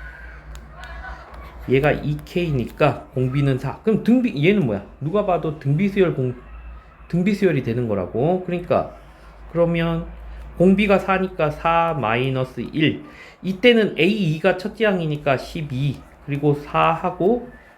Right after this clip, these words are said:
항의 개수 열 개. 이렇게 되는 상황을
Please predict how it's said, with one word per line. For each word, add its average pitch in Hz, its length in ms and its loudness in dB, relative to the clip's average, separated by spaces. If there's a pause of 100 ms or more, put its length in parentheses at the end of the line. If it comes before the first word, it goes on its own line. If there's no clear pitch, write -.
(120)
항의 220 280 2
개수 165 320 0
열 131 220 4
개. - 280 2 (2250)
이렇게 233 240 4
되는 147 240 4
상황을 117 520 -2